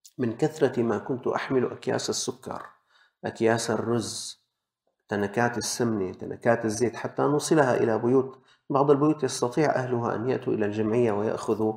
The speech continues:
هذه المعونات، لكن بعض البيوت ما عندهم هذا الشيء، فكنا نوصلها لهم.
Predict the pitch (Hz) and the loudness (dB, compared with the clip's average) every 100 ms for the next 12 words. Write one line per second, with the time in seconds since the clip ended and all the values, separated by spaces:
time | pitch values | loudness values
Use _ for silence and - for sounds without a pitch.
0 | - - _ 113 110 107 104 101 104 113 | -6 -20 _ -2 0 0 0 0 2 0
1 | 113 120 113 113 117 110 110 110 107 107 | 0 -2 -2 2 2 2 0 0 -2 -2
2 | - 113 110 110 101 101 101 101 98 95 | -4 -2 -2 -2 -4 -6 -6 -8 -8 -10
3 | - - - _ _ _ - 147 131 113 | -4 -4 -6 _ _ _ 0 4 4 4
4 | 107 - 135 117 110 95 - | 0 0 2 2 2 -4 -8